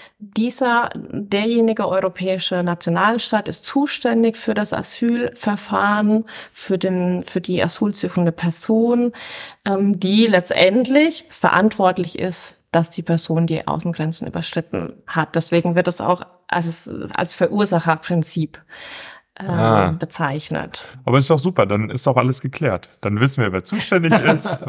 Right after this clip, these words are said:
Speaker 2: und, äh,
Speaker 3: So leicht ist es ja meistens
Speaker 2: fertig.
Speaker 3: nicht.
Speaker 2: <laughs>
Speaker 1: Ähm, ja, genau, also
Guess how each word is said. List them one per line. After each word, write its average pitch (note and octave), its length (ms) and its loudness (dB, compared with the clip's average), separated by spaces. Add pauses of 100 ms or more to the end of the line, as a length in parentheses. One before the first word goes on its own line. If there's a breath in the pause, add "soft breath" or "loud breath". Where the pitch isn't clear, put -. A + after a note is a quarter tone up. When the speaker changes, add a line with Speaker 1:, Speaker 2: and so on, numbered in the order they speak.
Speaker 2:
und, A#2+ 380 2
äh, G#2+ 280 2
Speaker 3:
So A#2+ 120 0
leicht A2+ 260 -4
ist C3+ 100 -10
es B2+ 120 -8
ja A2+ 100 -4
meistens A#2 640 2
Speaker 2:
fertig. - 20 -8
Speaker 3:
nicht. D#3 240 4
Speaker 2:
<laughs> D3 440 -2 (1800 loud breath)
Speaker 1:
Ähm, G#3+ 540 -4
ja, A#3+ 320 4
genau, A#3 320 0
also A3 420 -2